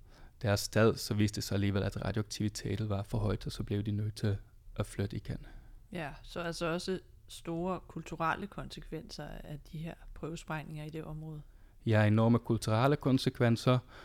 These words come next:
Speaker 1: og også alle mulige afledte konsekvenser, for eksempel for, for sundhed, som ikke er en direkte effekt af stråling, men fordi de, øh, befolkninger blev flyttet til nogle n-, nye områder og øer, hvor de ikke på samme måde kunne opretholde,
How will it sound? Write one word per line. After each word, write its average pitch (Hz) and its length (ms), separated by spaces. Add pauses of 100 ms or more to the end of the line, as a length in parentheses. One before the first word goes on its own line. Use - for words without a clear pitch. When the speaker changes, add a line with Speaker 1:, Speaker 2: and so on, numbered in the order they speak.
(320)
Speaker 1:
og 107 120
også 110 240
alle 117 160
mulige 110 240
afledte 117 560
konsekvenser, 107 880
for - 180
eksempel 104 380
for, 104 560
for - 140
sundhed, 143 500
som 110 200
ikke 113 180
er 101 60
en 101 80
direkte 117 420
effekt - 380
af 101 80
stråling, 117 580 (400)
men 110 160
fordi 107 560
de, 110 240 (520)
øh, 101 260
befolkninger 110 600
blev 107 200
flyttet 117 420
til 110 180
nogle 104 280 (280)
n-, 107 180 (120)
nye 117 320
områder 113 480
og 110 200
øer, 117 260
hvor 107 160
de 110 60
ikke - 180
på 120 80
samme 117 360
måde 107 240
kunne 107 300
opretholde, 110 680